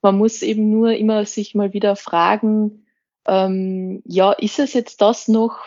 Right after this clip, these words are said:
was, was, was mir jetzt eigentlich auch irgendwo gut tut? Also im Sinne, was würde jemand tun,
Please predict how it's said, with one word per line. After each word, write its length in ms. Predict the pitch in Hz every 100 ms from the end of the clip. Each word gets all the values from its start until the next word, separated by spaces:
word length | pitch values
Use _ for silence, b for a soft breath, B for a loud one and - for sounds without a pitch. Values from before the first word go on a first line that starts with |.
| -
was, 560 | 202 202 - - - -
was, 580 | 196 196 - - - - -
was 360 | - 196 -
mir 240 | - 202 247
jetzt 200 | 226 -
eigentlich 240 | - 196
auch 100 | 185
irgendwo 340 | - 208 190 185
gut 300 | - 220 247
tut? 480 | - 170 170 - -
Also 520 | - 165 - 185 180 190 -
im 140 | 208
Sinne, 320 | 208 220 214
was 260 | 185 202 -
würde 220 | 220 208
jemand 500 | 208 190 214 202 208
tun, 420 | - 196 247 269